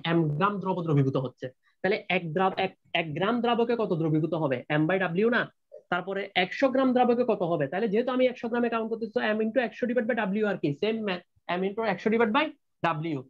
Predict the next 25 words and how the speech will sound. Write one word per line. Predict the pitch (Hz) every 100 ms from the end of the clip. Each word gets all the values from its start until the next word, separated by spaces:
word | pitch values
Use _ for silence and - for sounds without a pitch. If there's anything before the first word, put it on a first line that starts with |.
| _ -
তাহলে | 214
এখানে | 233 247 254
এম | 190 190
হচ্ছে | 226 247
carbon, | 240 220 208 285 311 -
এখানে | 190 185
এম | 165
বা | 190
ডাব্লিউ | 185 165 196
যেটা | 170 180
দিয়ে | 196
প্রকাশ | 202 202 208
করো, | - 226 269 _ _ -
এম | 170 180
হচ্ছে | 202 240
দ্রাবকের | 196 170 160 165 165 160
ভর, | 190 277 302 _ _ _ _ _
দ্রাবকের | 143 151 147 147 151
ভর, | 180 254 - _ _ _ _ _ _ _ -
আর | 147
ডাব্লিউ | 151 151 160 214 214
হচ্ছে | 208 - 180 262 - _ _ _ _ _ 139
দ্রবের | 143 139 131 131
ভর, | 139 135 _ _ _ 143
দ্রবের | 143 139 147 247